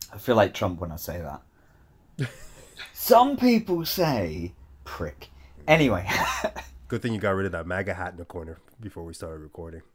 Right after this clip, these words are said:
Speaker 1: Never, never,
Speaker 2: <laughs>
Speaker 1: never. For the record, anyone that happens to
Speaker 2: It was the
Speaker 1: be,
Speaker 2: color
Speaker 1: uh,
Speaker 2: contrast. It just,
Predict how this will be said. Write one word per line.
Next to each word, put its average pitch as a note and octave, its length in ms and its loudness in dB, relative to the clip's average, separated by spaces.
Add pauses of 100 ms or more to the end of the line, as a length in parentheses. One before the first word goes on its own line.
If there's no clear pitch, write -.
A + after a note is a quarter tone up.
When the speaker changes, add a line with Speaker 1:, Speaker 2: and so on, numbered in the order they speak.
(640)
Speaker 1:
Never, F2+ 420 -2 (240)
never, G2 480 0 (220)
Speaker 2:
<laughs> - 40 -6
Speaker 1:
never. F2+ 280 -2 (380)
For B2 100 -2
the A#2+ 120 6
record, B2 600 4 (140)
anyone A2+ 340 0
that - 80 -6
happens G#2 440 -4
to G#2+ 100 -4
Speaker 2:
It C#3 80 8
was C#3+ 180 8
the D3+ 80 8
Speaker 1:
be, C3+ 60 4
Speaker 2:
color E3 280 10
Speaker 1:
uh, - 40 0
Speaker 2:
contrast. C3 520 4
It G#2 60 -6
just, G#2 200 -6